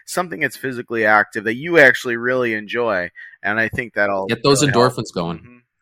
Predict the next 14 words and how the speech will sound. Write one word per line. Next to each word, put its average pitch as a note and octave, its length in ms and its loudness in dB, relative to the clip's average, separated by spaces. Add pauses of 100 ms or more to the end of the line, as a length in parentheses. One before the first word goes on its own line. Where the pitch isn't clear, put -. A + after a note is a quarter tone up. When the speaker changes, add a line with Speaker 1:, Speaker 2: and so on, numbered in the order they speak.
(140)
Speaker 2:
Yeah. G#2 220 0
Speaker 1:
That E2 140 -2
helps. - 420 -10
Yeah. F2 300 -4 (200)
Speaker 2:
Yeah, G2 220 2
Speaker 1:
Walk, F#2+ 80 -4
Speaker 2:
totally. F#2+ 360 -2
Speaker 1:
jog, F2+ 440 -6
all E2+ 140 -8
that F2+ 120 -10
stuff. - 180 -20
Speaker 2:
Well, B2 240 4
Speaker 1:
That's - 120 -20
great. G1+ 160 -12